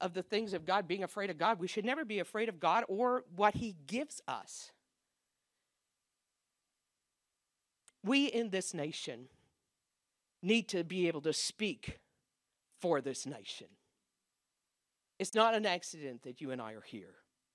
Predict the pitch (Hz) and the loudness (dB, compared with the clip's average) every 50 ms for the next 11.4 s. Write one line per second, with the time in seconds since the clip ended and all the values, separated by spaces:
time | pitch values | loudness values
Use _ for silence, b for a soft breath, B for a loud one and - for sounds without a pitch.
0 | _ _ _ _ _ _ _ _ _ - 156 147 - 131 123 120 110 107 92 92 | _ _ _ _ _ _ _ _ _ -8 -8 -8 -8 -10 -10 -10 -10 -12 -14 -14
1 | - - - - - _ _ _ _ _ _ _ _ _ _ _ _ _ _ _ | -16 -18 -20 -20 -20 _ _ _ _ _ _ _ _ _ _ _ _ _ _ _
2 | _ 131 147 147 143 139 139 120 120 104 104 123 120 104 113 107 110 104 90 - | _ -6 -6 -4 -4 -6 -6 -6 -8 -8 -8 -8 -8 -10 -10 -10 -12 -12 -16 -16
3 | 107 113 110 107 98 - - - - - _ _ - - - - _ _ _ _ | -14 -14 -14 -16 -18 -20 -20 -20 -20 -20 _ _ -20 -20 -20 -20 _ _ _ _
4 | _ _ _ _ _ _ _ _ _ _ _ _ _ _ _ _ _ _ _ _ | _ _ _ _ _ _ _ _ _ _ _ _ _ _ _ _ _ _ _ _
5 | _ _ _ _ _ _ _ _ _ _ _ _ _ _ _ _ 143 147 151 147 | _ _ _ _ _ _ _ _ _ _ _ _ _ _ _ _ -6 -6 -4 -4
6 | 143 131 - - - 127 123 - - - 147 139 - - 110 - - - - _ | -4 -6 -6 -8 -10 -10 -10 -10 -10 -8 -8 -8 -10 -16 -14 -14 -14 -14 -16 _
7 | _ _ 120 _ - - 143 131 131 120 113 107 _ _ _ _ _ _ _ _ | _ _ -18 _ -8 -6 -6 -6 -6 -8 -12 -16 _ _ _ _ _ _ _ _
8 | _ _ _ _ - 143 131 - - - 165 160 156 156 143 123 - _ _ _ | _ _ _ _ -16 -14 -10 -8 0 2 4 4 4 2 -2 -8 -16 _ _ _
9 | _ _ _ _ _ _ _ _ _ _ _ - 143 143 - 151 127 127 - _ | _ _ _ _ _ _ _ _ _ _ _ -6 -6 -6 -6 -10 -10 -10 -12 _
10 | _ _ _ _ _ _ 151 151 147 - - 135 123 113 - - 123 - - 147 | _ _ _ _ _ _ -4 -4 -4 -4 -6 -12 -14 -14 -10 -12 -12 -10 -10 -10
11 | - - - 165 156 - - - | -8 -2 0 0 0 0 -4 -14